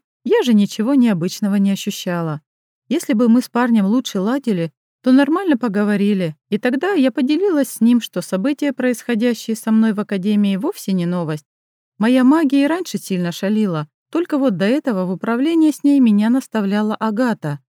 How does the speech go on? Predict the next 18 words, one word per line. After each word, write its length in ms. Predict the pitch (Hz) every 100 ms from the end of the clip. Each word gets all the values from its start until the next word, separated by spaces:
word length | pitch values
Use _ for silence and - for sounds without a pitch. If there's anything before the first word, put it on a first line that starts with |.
| _ -
а 120 | 170
сейчас 500 | - 165 269 339 - _
мне 180 | 240 285
некому 420 | 359 415 294 254 220
помочь. 500 | 170 170 170 - - _ _ _ 165
У 60 |
меня, 360 | 196 240 320 349
как 220 | - 349 330
и 20 |
у 60 |
моего 420 | 277 226 214 208 214
кузена 440 | 220 185 202 190
Мерлина, 580 | 185 269 302 277 262 254 _ _
с 100 | -
магией 400 | 262 359 339 320
часто 340 | - 220 220
случались 640 | 269 254 233 208 175 185 -
осечки. 600 | 220 226 208 - 165